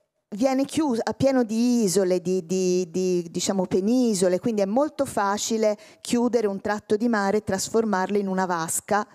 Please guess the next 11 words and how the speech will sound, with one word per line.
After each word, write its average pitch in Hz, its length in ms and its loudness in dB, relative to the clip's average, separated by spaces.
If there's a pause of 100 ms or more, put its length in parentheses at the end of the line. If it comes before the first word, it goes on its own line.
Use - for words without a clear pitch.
(400)
per 247 180 4
allevare 196 460 0
intensivamente 185 760 -2
salmoni. 170 680 -4
Naturalmente 202 600 -2
molti 202 340 0
salmoni 196 460 -2
insieme 202 600 0
richiedono 202 560 -2
molti 175 300 -4
antibiotici. 170 840 -6